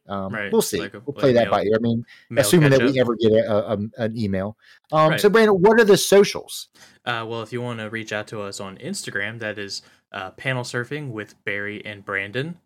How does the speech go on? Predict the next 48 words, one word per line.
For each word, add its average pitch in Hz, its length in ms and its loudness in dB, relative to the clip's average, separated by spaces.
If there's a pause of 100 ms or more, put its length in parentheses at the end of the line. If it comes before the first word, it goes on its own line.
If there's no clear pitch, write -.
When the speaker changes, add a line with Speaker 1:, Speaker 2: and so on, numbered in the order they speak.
Speaker 2:
and 104 200 -12
on 101 140 -10
Twitter, 147 540 -2
it's - 240 -14
just 107 420 -10
Panel 196 240 -4
Surfing. - 320 -12 (480)
And, 101 260 -8
uh, 98 300 -8
Speaker 1:
Yeah. 156 100 2 (480)
Speaker 2:
we'll 104 120 -10
post - 360 -12
pictures 113 480 -8
and 107 220 -14
images 107 320 -12
from 107 140 -14
the 107 40 -16
comics 110 340 -8
that 110 80 -8
we're 104 100 -10
talking 104 340 -10
about, 120 300 -10
and, 107 300 -14 (720)
you 104 80 -10
know, 107 100 -10 (600)
if 107 80 -10
you 107 240 -10 (420)
wanna 110 380 -6
suggest 127 440 -6
any 139 100 -8
comics, 143 400 -8
you 107 60 -10
can 104 260 -12
reach 113 220 -10
out 107 160 -6
to 110 120 -8
us 107 140 -10
on 107 120 -10
the 107 240 -14
email 123 380 -8
or 123 340 -4 (480)
at 104 80 -4
either 110 220 -4
one 117 160 -8
of 117 80 -8
those 120 220 -6
two 131 140 -10
platforms. 127 540 -12